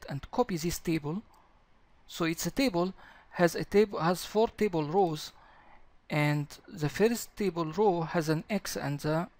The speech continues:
text box which will save the X position and so on. So let's copy this table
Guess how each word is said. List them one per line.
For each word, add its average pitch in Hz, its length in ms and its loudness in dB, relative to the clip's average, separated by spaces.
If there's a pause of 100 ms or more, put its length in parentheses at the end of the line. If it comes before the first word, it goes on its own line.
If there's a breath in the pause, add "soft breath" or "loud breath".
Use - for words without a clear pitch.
(140)
text - 300 -2
box 170 260 -2
which 160 220 -8
will 160 140 -2
save 165 400 0
the 151 260 0 (340 loud breath)
X - 200 0
position 156 440 -4
and 147 140 -6
so 160 160 -6
on. 127 200 -6 (260)
So - 140 -8
let's 170 260 2
copy 220 320 0
this 170 220 -2
table 175 420 0